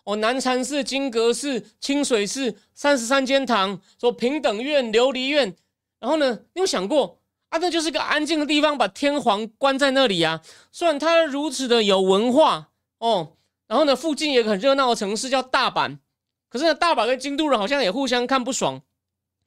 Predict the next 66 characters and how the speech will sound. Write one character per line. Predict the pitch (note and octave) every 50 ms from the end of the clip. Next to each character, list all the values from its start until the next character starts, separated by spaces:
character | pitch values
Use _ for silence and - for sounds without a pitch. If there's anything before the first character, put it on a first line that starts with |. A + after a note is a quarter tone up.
| _ _ _ _ _ _ -
京 | - C#4+ D4+
都 | C#4+ D#4
人 | C#4+ A#3+
真 | A#3+ C4
的 | A3+ G3+
很 | E3+
高 | - G#3+ G#3+
傲， | A#3 A3+ G#3
那 | A3+
种 | B3+ A#3
漂 | - B3+ C4+ A3+ G#3
亮。 | A3+ G#3+ E3+ D3 _ _ _ _ _ _ _ _ _
可 | - G3
是 | C4+
问 | D#4 D#4 C4+
题 | A3 G#3+
是， | G#3+ G3+ C4+ B3 G3+ - _ _ _ _ _ _
它 | - E4+
的 | - - B3+ C4
确， | B3 E4+
你 | D4+ A#3
看， | C#4+ C#4+ A#3 F3 _ _ _ _ _ _ _ _ _ _ _ _ _ _ _ _ _ _ _ - - - - _ _ _
那 | - D#4+
个， | D4+ D4
那 | C4+ D#4 F4
个 | F4
城 | E4 - A3+ G3+
根 | A#3+ A#3+
本 | G#3+ A3+
就 | A#3+
要 | D4+ D4
仿 | - - A#3+ F#3 F3
照 | F#3+ C#4+ D4 C4
唐 | - - - G3+ F#3+ G#3 B3
代 | A#3 D4 C#4 A#3
的 | G3+ G3+ G#3 _ -
长 | - G#3+ G#3+ A3+ A#3+
安 | B3 C4 C4 C4+
所 | - - G#3 D#3 D#3
建 | - C#4 B3+ A3
立 | A3+ A#3 G3+ D#3+
的， | C#3+ -
而 | - C4
且 | C4 B3
呢， | G#3+ G#3+ G3 - _ _ _ _
那 | - D#4+
是 | C#4+ D4 D4
真 | - - C#4+ C4+ C4+
的 | A#3 A#3+
哦， | G3 D#3+ C#3+ C3+ _ _ _ _ _ _ -
那 | D4
绝 | C#4+ - B3+ B3
对 | D4 C#4+
是 | C#4+ C#4+
真 | - C4+ B3 A#3+
的。 | A3 A3+
为 | B3+
什 | A3 A3
么 | F#3+
呢？ | F#3 F#3 F3+ F3 _ _ _ _ _ _ _ _ _ _ _ _ _ _ _ _ _ _ _ _ _ _ _
我， | - B3+ - -
我 | C4
这 | -
边 | E4 F4+ F4
讲 | D#4+ A#3+
个 | G#3+ A#3 B3+